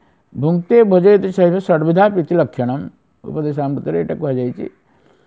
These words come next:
ଆମର ରୂପ ଗୋସ୍ୱାମୀ କହିଛନ୍ତି, ଆମେ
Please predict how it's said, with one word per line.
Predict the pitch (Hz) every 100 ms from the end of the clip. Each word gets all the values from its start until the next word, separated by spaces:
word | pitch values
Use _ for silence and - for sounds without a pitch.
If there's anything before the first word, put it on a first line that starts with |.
| _ _
ଆମର | - 147 175 202
ରୂପ | 180
ଗୋସ୍ୱାମୀ | 165 165 175 170
କହିଛନ୍ତି, | 160 151 139 143 175
ଆମେ | - 160 185 220 226